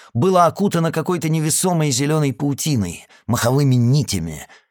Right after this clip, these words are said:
Экраны мониторов светились сквозь живую волокнистую пряжу.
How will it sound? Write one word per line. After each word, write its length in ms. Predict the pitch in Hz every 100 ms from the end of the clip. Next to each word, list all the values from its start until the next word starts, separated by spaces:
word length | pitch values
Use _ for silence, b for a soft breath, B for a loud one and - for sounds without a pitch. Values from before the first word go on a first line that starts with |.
| b
Экраны 540 | 135 131 156 180 165 156
мониторов 720 | 156 151 - 185 185 170 - b
светились 920 | - - 147 156 - 185 180 175 -
сквозь 300 | - 160 160
живую 640 | 143 110 139 143 165 160 156
волокнистую 840 | 147 139 127 131 135 - 143 131
пряжу. 580 | 107 123 95 85 78